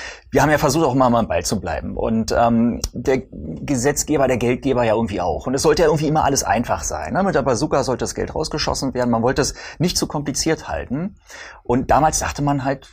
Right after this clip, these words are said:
die Fälligkeit wäre ein guter Anknüpfungspunkt. Da könnte sich jeder drauf einigen. Dass man in der Zwischenzeit, wenn man mal drüber nachdenkt, dass alles ganz schön kompliziert ist, äh,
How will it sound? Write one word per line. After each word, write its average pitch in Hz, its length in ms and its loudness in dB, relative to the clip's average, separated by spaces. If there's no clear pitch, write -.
die 151 100 -4
Fälligkeit 131 600 -2
wäre 117 200 0
ein 117 80 2
guter 143 200 -2
Anknüpfungspunkt. 95 720 -6
Da 87 60 -4
könnte 147 180 -2
sich 131 100 -4
jeder 131 180 0
drauf 123 180 -2
einigen. 92 500 -4
Dass - 140 -2
man 127 120 2
in 120 120 0
der 131 80 -2
Zwischenzeit, 147 420 0
wenn 120 60 0
man 117 120 4
mal 113 100 2
drüber 104 200 0
nachdenkt, 110 460 -2
dass 110 100 -6
alles - 300 -2
ganz - 220 -2
schön 160 180 0
kompliziert 147 640 -4
ist, - 380 -4
äh, 123 280 -2